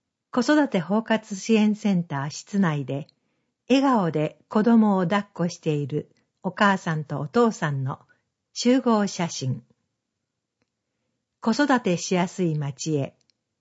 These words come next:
の文字が書かれています。写真終わり。芭蕉生誕三百八十年記念事業のポスターのイラストの一部が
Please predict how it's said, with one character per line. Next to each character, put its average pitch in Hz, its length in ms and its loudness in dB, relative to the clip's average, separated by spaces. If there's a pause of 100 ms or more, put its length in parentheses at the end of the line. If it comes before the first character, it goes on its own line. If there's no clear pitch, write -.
(140)
の 220 200 -4 (160)
文 220 200 4
字 196 140 -2
が 147 180 -2
書 - 100 -20
か 165 120 0
れ 151 140 -2
て 143 120 -8
い 135 140 -4
ま 131 160 -6
す。 - 220 -20 (1700)
写 202 200 0
真 226 440 2
終 185 80 0
わ 170 200 0
り。 160 280 -12 (1900)
芭 220 140 4
蕉 269 260 0
生 247 220 2
誕 220 300 2
三 240 260 4
百 170 260 0
八 175 320 -4
十 180 240 -2
年 143 300 -6 (180)
記 240 140 6
念 262 260 4
事 233 160 0
業 165 240 0
の 139 320 -8
ポ 285 120 2
ス - 140 -20
タ 196 100 -2
ー 165 100 0
の 147 140 -6
イ 147 120 -6
ラ 175 160 -2
ス - 80 -16
ト 175 140 -6
の 165 140 -4
一 165 220 -4
部 147 140 -8
が 147 240 -6